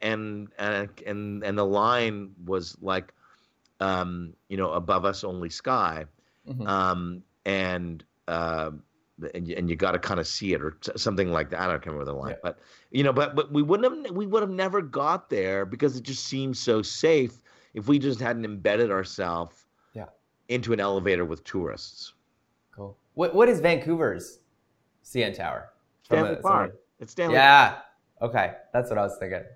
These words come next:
Speaker 1: Yeah,
Speaker 2: Yeah, yeah, for,
Speaker 1: sure.
Speaker 2: yeah, okay.
Speaker 1: Stanley Park. Like, yeah.
Speaker 2: Yeah.
Speaker 1: And
Speaker 2: Stanley
Speaker 1: I,
Speaker 2: Park.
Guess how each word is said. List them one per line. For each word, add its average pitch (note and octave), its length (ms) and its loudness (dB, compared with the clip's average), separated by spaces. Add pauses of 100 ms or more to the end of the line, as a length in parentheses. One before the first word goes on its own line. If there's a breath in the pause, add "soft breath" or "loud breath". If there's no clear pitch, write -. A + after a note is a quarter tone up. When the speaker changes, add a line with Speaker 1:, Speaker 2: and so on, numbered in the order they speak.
(140)
Speaker 1:
Yeah, G#3+ 220 4
Speaker 2:
Yeah, G#2+ 200 2
yeah, - 80 -4
for, A2+ 80 -4
Speaker 1:
sure. - 160 0
Speaker 2:
yeah, F#2 180 4
okay. B2+ 300 0
Speaker 1:
Stanley A#2 340 0
Park. G2 420 2
Like, A#2+ 200 -4
yeah. D3 300 0
Speaker 2:
Yeah. - 160 0 (420)
Speaker 1:
And C#3 160 2
Speaker 2:
Stanley F#3 200 8
Speaker 1:
I, - 20 0
Speaker 2:
Park. E3+ 420 4